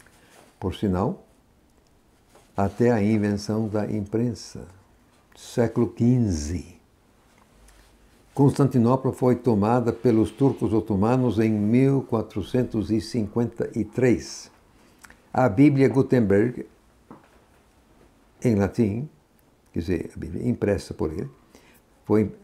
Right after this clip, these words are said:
foi impre-, foi impressa apenas três anos depois. Ao passo que a primeira edição impressa do Novo Testamento em grego saiu em mil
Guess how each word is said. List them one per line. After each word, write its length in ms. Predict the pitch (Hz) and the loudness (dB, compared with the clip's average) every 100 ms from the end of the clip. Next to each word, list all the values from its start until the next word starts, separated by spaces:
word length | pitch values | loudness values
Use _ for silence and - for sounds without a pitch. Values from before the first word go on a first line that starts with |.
| - | -4
foi 160 | 113 113 | 0 0
impre-, 400 | 110 110 120 - | 2 0 0 -2
foi 240 | 120 120 | 2 4
impressa 400 | 117 113 120 120 | 4 2 2 0
apenas 380 | 107 123 127 113 | 0 2 2 0
três 480 | - 131 160 143 120 | 2 4 4 2 0
anos 300 | 131 131 113 | 0 0 -2
depois. 480 | 123 135 110 - - _ _ _ _ _ _ _ _ _ _ _ _ _ _ | -2 0 -2 -4 -18 _ _ _ _ _ _ _ _ _ _ _ _ _ _
Ao 140 | 101 101 | -6 0
passo 420 | 135 143 - - | 2 2 0 0
que 140 | 127 | 2
a 60 | 113 | 2
primeira 380 | 113 117 139 123 | 2 4 4 4
edição 560 | 113 110 131 120 120 | 0 0 2 4 2
impressa 480 | - 107 113 107 117 | 0 0 0 0 0
do 140 | 95 101 | 0 0
Novo 240 | 104 110 | 2 0
Testamento 500 | 110 101 107 98 101 | -2 -2 -2 -2 0
em 100 | 110 | 0
grego 340 | 101 120 135 | 2 2 0
saiu 440 | 120 113 107 117 113 | -2 -2 0 0 0
em 80 | 110 | -2
mil 400 | 104 110 110 | -2 -2 -2